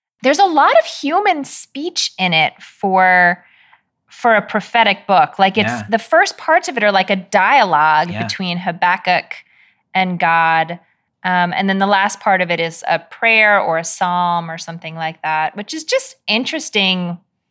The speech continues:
Speaker 1: It's just interesting sort of genre-wise
Speaker 2: Yeah.
Speaker 1: to see where it fits with the other prophets. The book seems to presume the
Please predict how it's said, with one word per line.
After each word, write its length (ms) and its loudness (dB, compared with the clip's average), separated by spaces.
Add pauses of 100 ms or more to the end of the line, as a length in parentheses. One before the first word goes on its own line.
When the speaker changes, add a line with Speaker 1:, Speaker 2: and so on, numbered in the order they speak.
(480)
Speaker 1:
It's 100 -14
just 260 -10
interesting 520 -6
sort 180 -6
of 100 -8
genre-wise 840 -2
Speaker 2:
Yeah. 160 -2
Speaker 1:
to 200 -12
see 180 -8
where 140 -6
it 140 -10
fits 220 -12
with 80 -20
the 140 -10
other 140 -10
prophets. 680 -12 (880)
The 200 -2 (240)
book 380 2 (680)
seems 680 -6
to 120 -4
presume 960 0
the 720 2